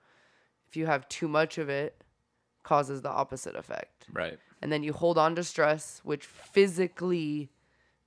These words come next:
Speaker 1: dam-, like, you know, physically holds on to your muscles and so forth. So I don't know, like, I, it just, like, there's just this huge snowball. And then for me, that's when I'm like, "Oh my gosh, my whole body hurts.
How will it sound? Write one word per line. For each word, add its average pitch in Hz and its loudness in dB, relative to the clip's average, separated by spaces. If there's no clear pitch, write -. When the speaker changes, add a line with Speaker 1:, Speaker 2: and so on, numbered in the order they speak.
Speaker 1:
dam-, 165 2
like, 156 0
you 151 -6
know, 135 -6
physically 190 -2
holds 175 -2
on 160 2
to 156 -4
your 160 -2
muscles 151 -4
and 156 -8
so 160 -2
forth. 156 -4
So 160 0
I 233 12
don't 233 10
know, 151 4
like, 190 4
I, 160 2
it 180 2
just, 208 0
like, 180 0
there's 190 0
just 180 -8
this 160 -10
huge 202 -6
snowball. 151 -2
And 170 -2
then 165 2
for 175 -2
me, 190 2
that's 175 2
when 185 0
I'm 170 2
like, 156 0
"Oh 156 0
my 165 0
gosh, 196 2
my 156 0
whole 170 -2
body 190 4
hurts. 156 -6